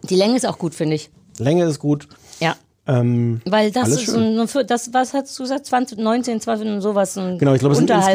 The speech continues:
Speaker 2: insgesamt,
Speaker 1: Stunde.
Speaker 2: insgesamt zwei, zweieinhalb Stunden. Man hätte auch einen Film irgendwie rausmachen können, aber
Speaker 1: Ja, weil das finde ich, weil da so ein Dreiviertelstunden-Ding draus wäre nicht meins gewesen.
Speaker 2: Ich finde noch,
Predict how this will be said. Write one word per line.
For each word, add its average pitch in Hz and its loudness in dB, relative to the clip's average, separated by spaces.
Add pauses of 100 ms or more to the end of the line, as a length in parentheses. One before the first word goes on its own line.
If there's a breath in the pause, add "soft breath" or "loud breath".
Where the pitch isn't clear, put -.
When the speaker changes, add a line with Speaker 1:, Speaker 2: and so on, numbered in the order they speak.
Speaker 2:
insgesamt, 156 2
Speaker 1:
Stunde. 165 -4
Speaker 2:
insgesamt 147 0
zwei, 139 2
zweieinhalb 127 -2
Stunden. 120 -2
Man 101 0
hätte 104 -2
auch 123 -2
einen 120 -2
Film 131 0
irgendwie 120 0
rausmachen 110 -2
können, 101 -4
aber 95 -4
Speaker 1:
Ja, 185 2
weil 220 2
das 254 0
finde 277 0
ich, 202 -12
weil 240 4
da 269 2
so 254 -2
ein 254 0
Dreiviertelstunden-Ding 262 0
draus 208 0
wäre 208 0
nicht 180 -2
meins 160 -4
gewesen. 151 -2 (640 loud breath)
Speaker 2:
Ich - -8
finde 156 2
noch, 127 2